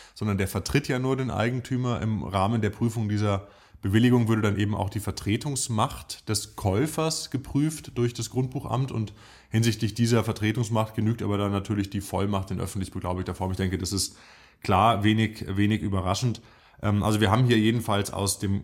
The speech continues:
Grundbuchverfahrensrecht keine höheren Formanforderungen an diese Vollmacht als die unterschriftsbeglaubigte Form.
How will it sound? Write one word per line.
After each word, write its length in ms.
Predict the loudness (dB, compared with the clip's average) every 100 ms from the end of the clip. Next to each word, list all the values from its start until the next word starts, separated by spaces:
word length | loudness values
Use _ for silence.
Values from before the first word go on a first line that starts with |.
| -8
Grundbuchverfahrensrecht 1800 | -2 -2 0 -4 -6 -6 -4 0 4 4 2 -2 -2 -2 -2 -4 -14 -12
keine 460 | -2 0 2 2 2
höheren 420 | 4 4 2 -2
Formanforderungen 1080 | 0 0 0 -2 -4 -2 -2 0 0 -2 0
an 200 | -2 0
diese 240 | 0 -2
Vollmacht 540 | 0 0 2 2 0
als 220 | -2 -4 -4
die 80 |
unterschriftsbeglaubigte 840 | -4 -4 -6 -10 -6 -2 0 -2 -2
Form. 280 | 0 0